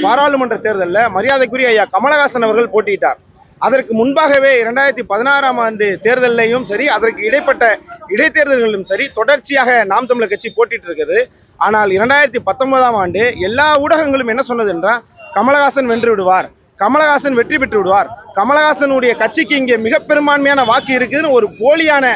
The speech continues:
ஒரு கட்டமைப்பை கட்டமைத்தார்கள். அப்படிப்பட்ட ஒரு போலி கட்டமைப்புக்குள் இந்த ஊடகங்கள் எல்லாம் செய்த போதும் கூட, இரண்டாயிரத்தி பத்தொன்பதாம் ஆண்டு நடைபெற்ற பாராளுமன்ற தேர்தல்ல ஐயா மரியாதைக்குரிய கமலஹாசன் அவர்களையும்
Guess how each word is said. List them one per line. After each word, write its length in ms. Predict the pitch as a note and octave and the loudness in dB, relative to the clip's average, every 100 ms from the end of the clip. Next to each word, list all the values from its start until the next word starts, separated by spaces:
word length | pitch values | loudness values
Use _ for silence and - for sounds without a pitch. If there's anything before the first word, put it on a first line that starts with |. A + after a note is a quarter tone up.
| G3 - - | -4 -8 -4
ஒரு 180 | A3 A3 | -2 -2
கட்டமைப்பை 680 | A3 G#3+ D4+ D#4 G#3 B3 G#3 | -2 -2 -2 -2 0 0 0
கட்டமைத்தார்கள். 680 | A3 B3+ C#4+ B3 G#3 D3+ - - - - - | -2 0 -2 0 0 -2 -8 -18 -20 -20 -8
அப்படிப்பட்ட 600 | - G#3 D#4 D#4 C4+ C#4 | -4 -2 0 0 0 2
ஒரு 140 | B3+ A3 | 2 2
போலி 300 | E3+ D4 E4+ | 2 2 0
கட்டமைப்புக்குள் 840 | - A3 D#4 D4+ - C4 - B3 G#3+ - _ | -2 -2 0 0 -2 -6 -4 -4 -6 -10 _
இந்த 140 | A3 A#3 | -2 0
ஊடகங்கள் 440 | A#3 F4+ D#4+ C#4+ C4 | 2 2 2 2 2
எல்லாம் 260 | B3+ C4+ | 2 0
செய்த 300 | G#3+ A#3+ C#4+ | 0 -2 0
போதும் 280 | A#3 G#3 F#3+ | 0 -2 -4
கூட, 200 | E3 F3 C4+ B3+ - - | -4 0 0 0 -6 -6
இரண்டாயிரத்தி 500 | F#3+ A#3+ D4 D#4+ B3+ A3+ | -2 0 2 0 0 -2
பத்தொன்பதாம் 540 | A3 D4 D4 C#4 C4 | 0 2 2 2 2
ஆண்டு 180 | C4 A#3+ | 0 0
நடைபெற்ற 420 | A#3+ A#3+ A#3+ D#3+ | 0 -2 -2 -2
பாராளுமன்ற 580 | D#3 A3+ C#4+ D4 B3+ A3 | 0 0 2 0 -2 -2
தேர்தல்ல 400 | G3 F3 E3+ A3+ A#3 - _ - | -2 -2 0 0 0 -6 _ -4
ஐயா 240 | A3 A#3+ | 0 0
மரியாதைக்குரிய 540 | G#3 B3 C#4+ B3+ C#4+ - | 2 2 2 2 0 0
கமலஹாசன் 520 | A3+ D4+ D4+ C#4 B3+ | 0 2 2 0 -2
அவர்களையும் 520 | A3+ A3+ G3 F#3 C4 | 0 0 -2 -2 -6